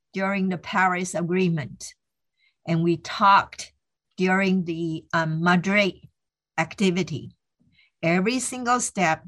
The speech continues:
nonstop, we've been engaged. And then from there,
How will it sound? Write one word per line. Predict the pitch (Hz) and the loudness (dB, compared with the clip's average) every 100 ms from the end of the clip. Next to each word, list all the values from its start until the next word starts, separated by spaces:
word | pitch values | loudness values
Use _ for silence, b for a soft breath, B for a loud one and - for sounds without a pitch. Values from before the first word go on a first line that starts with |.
| 180 | -2
nonstop, | 165 175 180 196 - 190 165 117 _ _ _ _ _ - | 2 2 2 0 -2 0 0 -2 _ _ _ _ _ -2
we've | 165 165 | -2 0
been | 170 175 | -2 0
engaged. | 165 - 185 147 - - - _ _ _ _ _ _ _ _ _ _ b b b b _ | -2 -2 -2 -2 -6 -10 -10 _ _ _ _ _ _ _ _ _ _ b b b b _
And | 220 | 2
then | 240 220 | 4 0
from | 226 220 208 202 | 0 0 0 0
there, | 220 254 202 156 160 | 0 2 2 2 -4